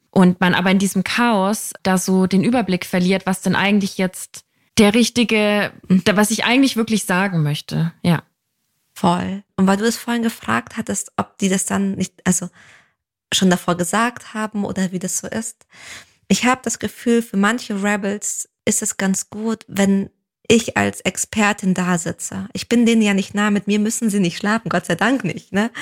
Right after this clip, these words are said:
Speaker 1: Mhm.
Speaker 2: Das, das ist ja gar nicht die Beziehung, die wir haben, sondern gerade, weil ich als außenstehende Person da bin und sie die Tür zumachen können und sie wissen, das ist eine Stunde und das sind jetzt nicht jeden Tag, jeden Tag,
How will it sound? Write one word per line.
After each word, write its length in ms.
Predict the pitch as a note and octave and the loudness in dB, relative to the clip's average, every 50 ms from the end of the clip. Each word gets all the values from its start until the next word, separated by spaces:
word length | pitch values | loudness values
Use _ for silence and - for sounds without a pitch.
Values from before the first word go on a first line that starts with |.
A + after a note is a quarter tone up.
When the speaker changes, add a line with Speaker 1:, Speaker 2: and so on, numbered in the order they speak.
| - - | 2 6
Speaker 1:
Mhm. 460 | G#3 G3+ G3 F#3 F#3 F3+ F3+ F#3+ G3 | 8 8 8 8 6 6 4 4 2
Speaker 2:
Das, 200 | G3 G3 - - | 2 0 0 -2
das 140 | F#3+ F#3+ - | -8 -8 -8
ist 120 | F3+ - | -4 0
ja 80 | G#3+ G3+ | 2 2
gar 100 | F3+ F#3+ | 2 2
nicht 140 | G3+ G#3+ - | 0 0 -2
die 60 | G#3+ | -4
Beziehung, 500 | F3+ G3 - - - - C4 C4 A#3 G#3+ | -4 -4 -4 -6 -4 0 0 2 2 2
die 160 | F3+ F3+ F3 E3+ | 0 0 0 -2
wir 220 | F3 F#3 F3+ F3+ | -2 -4 -4 -6
haben, 260 | F#3 G3+ G3+ - F#3+ | -8 -10 -10 -10 -6
sondern 240 | - G3 F#3+ F#3+ F#3 | -4 -2 0 0 0
gerade, 500 | F#3+ F#3+ F#3+ F#3+ G#3 A3 A#3 A3+ G#3 F#3+ | -2 -2 -2 -2 -2 -2 -2 -2 -4 -4
weil 180 | F#3+ F#3 F#3 G3 | -6 -6 -4 -6
ich 220 | F#3 - - _ _ - | -6 -8 -12 _ _ -2
als 500 | G3 - G3+ G3 - - - - - - _ - | -2 -2 -2 -2 -4 -6 -6 -8 -12 -16 _ -6
außenstehende 540 | - G#3 A3+ - A3+ A3+ - G3 F#3+ F#3+ F#3 | -6 -6 -4 -4 -4 -4 -2 0 0 0 0
Person 440 | - - G3 F#3 - F#3+ G3 F#3+ F#3 | -2 -6 -12 -6 -2 -2 0 0 0
da 220 | F3 F3+ F3+ F#3+ | 0 -2 -2 -2
bin 240 | G3+ G#3 G#3+ A3+ A3+ - - - - - - _ _ | -4 -4 -6 -8 -10 -12 -20 -20 -20 -20 -20 _ _
und 140 | - G#3 G3 | 2 2 2
sie 80 | G#3+ F#3+ | 4 2
die 100 | G3 F#3 | 2 2
Tür 160 | - D4+ C#4 | 0 0 -2
zumachen 380 | - - F3+ E3+ - - D#3+ | -2 -2 -4 -4 -4 -4 -6
können 260 | D#3+ - G3 G3 G#3 - | -6 -4 -4 -4 -4 -4
und 140 | - G3 | -4 -4
sie 120 | F#3 G3+ F#3+ | -4 -2 -2
wissen, 200 | G#3 A3 - G#3+ | -2 -4 -4 -6
das 100 | G3+ - | -8 -8
ist 160 | - - - | -6 -4 -2
eine 240 | G#3 G#3+ A#3 B3 B3+ | 0 0 0 0 -2
Stunde 400 | - - G3+ G3+ G3+ G#3+ A3 - | -4 -2 0 0 2 2 0 -2
und 140 | - F#3+ F#3+ | -2 -4 -6
das 100 | - - | -4 -2
sind 120 | G3 G3 | -2 -2
jetzt 200 | F#3+ - - - | -2 -4 -4 -4
nicht 260 | G#3+ A3 - - - | -4 -4 -4 -6 -6
jeden 280 | - G3+ G#3 A3+ A3+ G#3+ | -2 0 0 2 0 0
Tag, 480 | G#3+ A3+ A3+ G#3+ G3+ G#3 G#3 G3+ - | -2 -2 -2 0 0 0 -2 -2 -2
jeden 240 | G3 F#3+ G#3+ A3 G#3+ | 0 2 2 2 2
Tag, 320 | A#3 B3 A3+ G3+ G#3 G#3 | 0 0 0 0 -2 -4